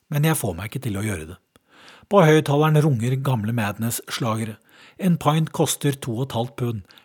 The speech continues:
eller rundt tjueåtte kroner. Kanskje er det noe i det folk sier om at ikke det blir revolusjon i Storbritannia før man tar fra folket fotballen og ølet.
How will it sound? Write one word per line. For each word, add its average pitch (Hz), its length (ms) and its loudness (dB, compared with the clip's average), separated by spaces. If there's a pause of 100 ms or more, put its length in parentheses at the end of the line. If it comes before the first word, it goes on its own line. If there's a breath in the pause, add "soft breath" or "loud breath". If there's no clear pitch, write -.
(100)
eller 135 240 2
rundt 110 200 -4
tjueåtte 117 440 -4
kroner. 95 380 -8 (920)
Kanskje 170 320 0
er 147 200 0
det 190 80 0
noe 131 160 4
i 123 40 -2
det 120 120 0
folk 113 280 -8
sier 135 320 0 (360 loud breath)
om 180 160 4
at 175 160 2
ikke 143 140 0
det 160 140 4
blir 147 200 4
revolusjon 139 560 2
i 127 60 -2
Storbritannia 104 680 -6
før 113 200 -6
man 131 120 -4
tar 107 280 -8
fra 107 200 -6
folket - 440 -10
fotballen 107 600 -10
og 113 160 -4
ølet. 113 200 -6